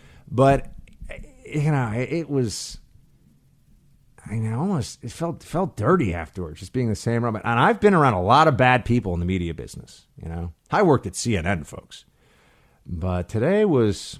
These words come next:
was really something else. Uh, but while I mock them and their stupid costumes and their, their obvious political ignorance and, uh, the idiocy that's often on display, it, it was also, um,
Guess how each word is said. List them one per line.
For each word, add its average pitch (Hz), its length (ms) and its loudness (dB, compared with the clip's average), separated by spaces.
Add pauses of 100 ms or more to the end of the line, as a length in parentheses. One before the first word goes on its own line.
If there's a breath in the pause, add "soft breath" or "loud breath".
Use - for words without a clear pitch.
was 98 320 0
really 135 220 0
something 113 340 -2
else. 98 380 -6
Uh, 95 160 -4
but 98 100 -4
while 120 140 2
I 117 100 4
mock 147 400 4
them 143 300 0
and 110 120 2
their 98 140 0
stupid 143 380 -2
costumes 123 680 0
and 101 220 0
their, 95 380 -2 (540)
their 104 280 2
obvious 127 380 4
political 113 480 2
ignorance 95 640 -2 (440)
and, 98 300 -2
uh, 92 120 -2
the 95 180 -6
idiocy 131 460 4
that's 95 180 -6
often 98 260 -2
on 95 100 0
display, 90 580 -4 (640)
it, 87 220 -8
it 113 200 -2
was 113 160 2
also, 165 920 2
um, 139 460 0